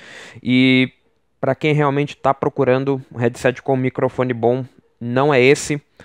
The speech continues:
mas esse, esse aqui sim, ele é indicado apenas, né,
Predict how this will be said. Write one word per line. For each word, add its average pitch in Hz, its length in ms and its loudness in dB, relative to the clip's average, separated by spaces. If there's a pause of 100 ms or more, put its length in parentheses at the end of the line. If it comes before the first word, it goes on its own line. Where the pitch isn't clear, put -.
(280)
mas 127 300 -2
esse, 151 240 2 (420)
esse 147 240 0
aqui 151 160 -4
sim, 139 280 -6
ele 143 120 2
é 135 40 2
indicado 135 440 0
apenas, 135 380 -2
né, 120 240 -2